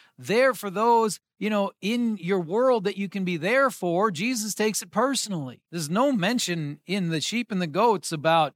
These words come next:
theology or religious rituals. It's, do you treat people right? So this is pretty important stuff.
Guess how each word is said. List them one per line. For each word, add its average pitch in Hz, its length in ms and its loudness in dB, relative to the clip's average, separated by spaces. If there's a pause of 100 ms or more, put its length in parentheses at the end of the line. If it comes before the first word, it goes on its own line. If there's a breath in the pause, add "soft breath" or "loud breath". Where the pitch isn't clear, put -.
(160)
theology 202 640 2
or 185 60 2
religious 175 480 0
rituals. 151 520 0
It's, 143 200 -6
do 147 100 -2
you 220 160 0
treat 226 320 -2
people 165 320 -2
right? 107 280 -8 (200)
So - 120 -10
this 214 220 2
is 294 120 -6
pretty 214 280 2
important 165 560 0
stuff. - 680 -2